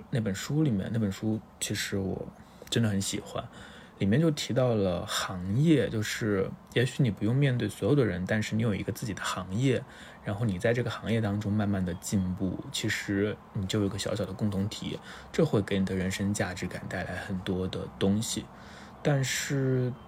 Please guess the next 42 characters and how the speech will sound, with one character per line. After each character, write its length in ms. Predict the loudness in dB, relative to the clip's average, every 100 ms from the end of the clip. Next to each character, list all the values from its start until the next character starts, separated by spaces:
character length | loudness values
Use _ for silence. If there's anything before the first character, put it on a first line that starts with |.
| -20 -2
对 400 | 6 8 8 6
我 240 | 4 0 0
个 180 | 4
人 160 | 4 4
而 240 | 0 -2
言， 240 | 0 0 -2
其 160 | -2
实 100 | -2
我 160 | -2 -4 0
并 140 | 0
不 80 | 2
知 100 | 0
道 140 | -4
我 100 | -4
的 80 | -4
行 240 | -6 -6 -6
业 140 | -6
是 160 | -6 -6
什 240 | -6 -6 -6
么， 120 | -12 -14 -18 -18 -18 -12 2
因 80 | 6
为 160 | 6 4 -6 -4
我 160 | 4 4
身 180 | 4 4
上 140 | 6
有 60 | 8
两 200 | 6 4
个 40 | 0
坐 200 | 4 4
标， 240 | 4 2
一 60 | 2
个 120 | 4
就 140 | 4
是 180 | 2 0
可 160 | -2 -2
能， 320 | 0 2 0 -2 -10 -6
嗯， 340 | 0 2 2 0
读 100 | -2
书 240 | 0 0
这 120 | 2
一 60 | 0
块 380 | -2 -4 -4